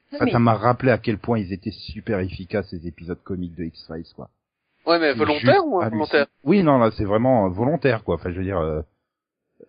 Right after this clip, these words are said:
Speaker 2: euh, c'est pas un épisode sérieux qui serait foiré et que je rigolerais devant. C'est vraiment, euh, c'est vraiment, euh, voilà.
Speaker 1: C'est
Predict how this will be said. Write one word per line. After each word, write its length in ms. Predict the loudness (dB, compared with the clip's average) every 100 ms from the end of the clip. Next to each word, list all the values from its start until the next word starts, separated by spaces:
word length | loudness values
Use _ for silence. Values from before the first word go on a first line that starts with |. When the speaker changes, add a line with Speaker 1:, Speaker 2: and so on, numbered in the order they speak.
| -16
Speaker 2:
euh, 220 | -14 -14 -20 -12
c'est 100 | -6
pas 120 | 2
un 100 | 4
épisode 380 | 4 0 -2 -2
sérieux 300 | -2 -2 0
qui 120 | -2 -4
serait 180 | -8
foiré 440 | -4 0 2 4 2
et 60 |
que 140 | 0 -4
je 80 | -4
rigolerais 380 | -2 0 2
devant. 440 | 2 2 2 0 -4
C'est 100 | -6
vraiment, 580 | -4 -2 0 2 2 2
euh, 320 | 0 -2 -4 -8 -14 _ _ _ _ _ _
c'est 160 | -10
vraiment, 500 | -8 -2 2 4 2
euh, 360 | 0 -2 -6 -10 -14 -20 -2
voilà. 240 | 2 2
Speaker 1:
C'est 100 | 0